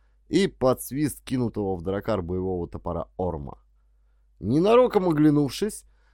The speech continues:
Ярл с нескрываемым удивлением проследил смелый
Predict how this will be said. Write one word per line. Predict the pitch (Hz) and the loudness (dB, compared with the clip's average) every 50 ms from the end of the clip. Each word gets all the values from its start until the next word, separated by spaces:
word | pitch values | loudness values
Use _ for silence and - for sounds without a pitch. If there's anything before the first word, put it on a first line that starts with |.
| _ - | _ -10
Ярл | 104 101 110 165 220 233 220 208 170 | -6 0 4 4 4 6 6 4 2
с | - - | 2 -2
нескрываемым | - 139 156 190 180 - - - 160 180 202 220 226 202 190 185 180 180 180 160 - _ - | 0 0 0 0 0 -4 -4 0 2 4 6 6 6 6 4 2 2 0 0 -2 -6 _ -6
удивлением | 151 175 190 156 135 147 175 175 151 151 160 165 160 175 175 165 151 135 127 120 110 107 107 107 101 | -4 -2 -2 -4 -4 -4 -6 -4 -4 -6 -6 -2 2 2 4 4 4 2 2 2 2 2 0 0 0
проследил | - 113 113 107 - - 120 117 110 113 123 117 | -2 -2 -2 -2 -2 -4 -4 -4 -2 -4 -4 -4
смелый | - - - 107 104 98 95 98 101 135 180 190 156 117 95 82 - | -6 -8 -6 -4 -4 -2 -2 0 0 2 2 2 0 0 -2 -4 -6